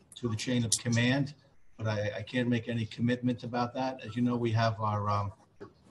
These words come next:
our cadet program where we have, uh, young people who are actually going to college, working for the department.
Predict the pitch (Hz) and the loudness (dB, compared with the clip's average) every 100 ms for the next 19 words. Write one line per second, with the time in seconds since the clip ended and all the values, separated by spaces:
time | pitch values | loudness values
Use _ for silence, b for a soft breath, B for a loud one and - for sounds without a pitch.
0 | - 123 110 110 127 127 139 135 131 143 | -8 -6 -6 -2 -2 -2 0 0 2 2
1 | 143 147 - - _ _ - 113 107 101 | 2 0 -4 -14 _ _ -8 -4 -4 -2
2 | 104 98 110 104 117 117 120 113 120 107 | -2 -4 -6 -4 -2 -4 -4 -6 -6 -8
3 | 110 104 104 101 110 104 104 - - 156 | -6 -4 -4 -6 -10 -8 -8 -8 -2 2
4 | 147 113 117 113 113 - 113 - 120 165 | 2 0 -6 -8 -12 -14 -14 -16 -2 0
5 | 160 156 135 | 2 0 -4